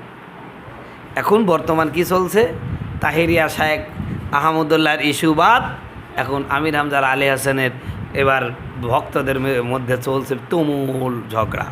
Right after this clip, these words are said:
তুমুল মারামারি। মানে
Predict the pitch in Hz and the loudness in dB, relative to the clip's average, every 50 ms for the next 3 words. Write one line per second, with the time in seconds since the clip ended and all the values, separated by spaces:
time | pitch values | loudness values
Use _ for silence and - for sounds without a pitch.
0 | 135 131 - - - - - - - - - - - - - - - - 220 226 | -10 -14 -16 -18 -18 -18 -16 -16 -16 -14 -14 -14 -14 -14 -14 -10 0 2 4 6
1 | 214 208 196 190 185 180 175 175 175 165 160 151 151 135 127 123 117 113 104 104 | 6 8 8 8 8 8 8 8 8 6 6 4 4 2 2 2 2 0 0 -2
2 | - - - - - - - - - - - - - - - - - - - 131 | -4 -8 -10 -12 -14 -16 -16 -16 -16 -16 -16 -16 -16 -16 -14 -14 -10 -6 -4 -4
3 | 135 | -4